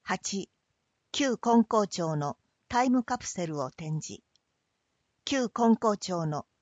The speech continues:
町政六十五周年記念事業として、平成元年二月に封印されたタイムカプセルを、百周年にあたる今年開封しました。収納品の一部を展示しますので、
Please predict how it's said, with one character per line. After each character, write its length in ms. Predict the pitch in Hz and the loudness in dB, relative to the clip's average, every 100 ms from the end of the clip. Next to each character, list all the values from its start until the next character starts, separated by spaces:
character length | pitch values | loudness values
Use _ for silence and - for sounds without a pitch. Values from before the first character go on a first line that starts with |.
| - | 0
町 180 | 226 233 | 4 4
政 440 | - 220 202 - - | 2 -2 -2 -4 -4
六 240 | 196 202 | -4 -2
十 200 | 233 226 | -2 0
五 140 | 220 226 | 0 0
周 220 | - 254 | 0 4
年 240 | 240 233 | 6 6
記 140 | 220 226 | 4 4
念 220 | 220 220 | 6 6
事 120 | 214 | 4
業 180 | 190 160 | -2 -4
と 140 | 160 | -6
し 180 | 156 - | -10 -10
て、 200 | - 156 _ _ _ _ - | -12 -14 _ _ _ _ 0
平 160 | 262 269 | 2 2
成 280 | - 262 | 2 0
元 320 | 240 254 220 185 | 2 4 6 4
年 240 | 160 147 - | 2 -4 2
二 140 | 185 | 2
月 280 | 220 254 254 | 4 0 0
に 120 | 214 | 0
封 260 | 180 - 196 | 0 -4 -2
印 180 | 185 180 | 0 -2
さ 160 | - | -4
れ 120 | 170 160 | -8 -8
た 220 | 147 147 _ _ | -12 -12 _ _
タ 160 | - 247 | 0 2
イ 40 | |
ム 120 | 247 233 | 4 2
カ 160 | 240 | -2
プ 60 | - | -8
セ 200 | - 165 | -10 -8
ル 140 | 151 | -8
を、 160 | 139 - _ _ | -10 -12 _ _
百 260 | - 233 - | -2 -2 -2
周 260 | - 269 233 | -6 0 2
年 240 | 196 170 | 2 2
に 100 | 156 | -2
あ 100 | - | -6
た 140 | - 160 | -8 -8
る 120 | 165 | -8
今 140 | - 185 | -10 -8
年 420 | 202 - 175 - _ | -8 -6 -8 -10 _
開 220 | - 190 | -6 -6
封 200 | 180 185 | -4 -8
し 200 | 170 - | -10 -8
ま 100 | 151 | -10
し 160 | 156 - | -10 -14
た。 200 | 139 - - _ _ _ _ _ _ _ | -16 -18 -20 _ _ _ _ _ _ _
収 260 | - 262 269 | -6 2 4
納 200 | 254 254 | 6 4
品 260 | 247 247 | 2 4
の 80 | 233 | 6
一 260 | 226 - 254 | 4 0 -6
部 140 | 202 | -2
を 100 | 165 | -2
展 260 | - 202 196 | 0 2 2
示 80 | 190 | 2
し 140 | - | -2
ま 120 | 185 | -2
す 140 | - 180 | -2 -4
の 140 | 160 | -4
で、 200 | 147 - | -10 -14